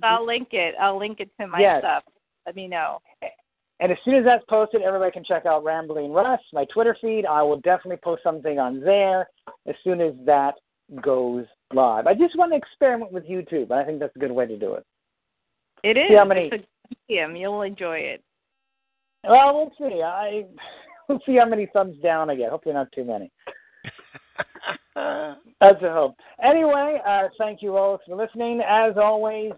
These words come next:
Speaker 2: uh, Ramblers, you can check out my regular show. It generally drops. I try to do it midnight on Mondays. Due to my work schedule and life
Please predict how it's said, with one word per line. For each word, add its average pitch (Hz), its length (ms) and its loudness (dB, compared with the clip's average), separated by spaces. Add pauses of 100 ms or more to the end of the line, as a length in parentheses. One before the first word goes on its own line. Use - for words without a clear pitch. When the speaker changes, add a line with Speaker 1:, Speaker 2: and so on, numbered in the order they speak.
(120)
Speaker 2:
uh, 175 280 0
Ramblers, 185 480 -2 (120)
you 170 120 -8
can 170 140 -8
check 170 240 2
out 170 160 4
my 165 80 4
regular 226 540 0
show. 175 240 0
It 202 200 -6 (280)
generally 302 480 0
drops. 220 420 2 (240)
I 156 100 -6
try 214 220 -2
to 233 140 -4
do 220 140 0
it 220 160 -2
midnight 202 400 -2
on 190 200 -2
Mondays. 180 440 0 (680)
Due 254 200 2
to 247 80 2
my 214 280 2
work 202 280 0
schedule 196 360 0
and 254 80 -4
life 190 300 0